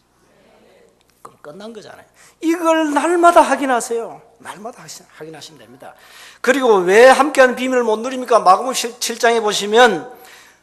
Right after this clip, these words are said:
말씀을 떠나가지고는 늘 악한 생각에 사로잡혀버려요. 그래서 다 놓칩니다. 갈라디아서 오 장 십육 절, 십칠 절에 보니까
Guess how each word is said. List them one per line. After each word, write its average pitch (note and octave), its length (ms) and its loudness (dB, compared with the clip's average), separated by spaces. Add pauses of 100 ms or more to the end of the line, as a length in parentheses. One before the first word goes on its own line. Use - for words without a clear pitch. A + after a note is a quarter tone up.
(120)
말씀을 C#4+ 880 -4
떠나가지고는 C4+ 880 -4 (1200)
늘 G4+ 180 -4
악한 F4 480 -2
생각에 E4+ 440 -8
사로잡혀버려요. - 720 -16 (2500)
그래서 - 440 -18
다 - 180 -20
놓칩니다. - 500 -20 (2750)
갈라디아서 A3+ 1040 6
오 G3+ 280 4
장 G3 220 2
십육 G3 500 -4
절, F#3 140 -2
십칠 F#3 400 -8
절에 F3 160 -4
보니까 E3+ 840 2